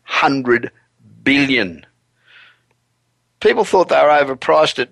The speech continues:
what, thirty-five, twenty-three. Jesus. So now their market cap's twenty times what it was just ten years ago. But some of the other numbers are interesting too. In two thousand and four, their total revenue was three billion.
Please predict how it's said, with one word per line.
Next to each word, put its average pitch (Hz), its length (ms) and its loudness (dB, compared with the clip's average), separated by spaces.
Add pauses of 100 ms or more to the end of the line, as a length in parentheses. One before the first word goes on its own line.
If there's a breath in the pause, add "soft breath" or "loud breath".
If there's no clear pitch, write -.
(340)
what, - 220 -6
thirty-five, 185 840 0
twenty-three. 214 680 0 (1120)
Jesus. - 800 -12 (280 loud breath)
So 156 200 0
now 180 200 2
their - 140 4
market 143 380 -2
cap's - 260 -2
twenty 190 480 -4
times 160 480 0
what 131 140 2
it 117 80 -2
was 127 240 0
just - 240 -4
ten 123 200 -2
years 120 220 -4
ago. 87 220 -4 (1120 loud breath)
But 165 100 -4
some 208 220 0
of 185 60 0
the 160 100 4
other 160 180 4
numbers 113 340 -2
are 113 120 0
interesting 107 440 -6
too. 127 240 0 (380 loud breath)
In 135 140 -2
two 202 180 0
thousand 151 400 0
and 127 80 -4
four, 180 260 2
their 131 120 2
total 180 340 2
revenue 143 460 0
was 117 160 -2
three 151 280 2
billion. 139 400 -4